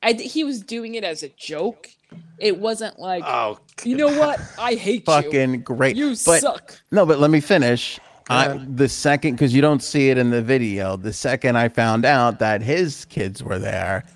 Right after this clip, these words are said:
Speaker 3: I was like, "That guy." I mean, it's still, I love that it got his goat so much. Just like I love how it's stupid Tucker and his dumb fucking face in this video. But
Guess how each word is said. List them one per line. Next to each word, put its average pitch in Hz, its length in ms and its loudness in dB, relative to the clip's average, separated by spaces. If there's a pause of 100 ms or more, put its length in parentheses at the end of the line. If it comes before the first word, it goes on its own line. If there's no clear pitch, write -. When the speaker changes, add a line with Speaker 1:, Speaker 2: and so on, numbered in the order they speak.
(320)
Speaker 3:
I 110 160 0
was 107 220 -2
like, 107 180 0
"That 101 220 2
guy." 92 380 -2
I 113 80 2
mean, 123 160 4
it's 131 200 2
still, 160 400 4
I 131 120 6
love 135 400 6
that 131 160 6
it 117 120 0
got 123 260 4
his 107 260 -2
goat 120 360 0
so 113 200 0
much. 233 220 2
Just - 180 -4
like 240 160 2
I 220 60 4
love 220 220 4
how 214 260 4
it's 196 220 0
stupid 202 360 -4
Tucker 196 340 -2
and 180 100 0
his 202 200 0
dumb 107 240 -4
fucking 110 340 -6
face 98 300 -6
in 135 80 -6
this 170 160 -4
video. 95 400 -6 (600)
But 175 300 2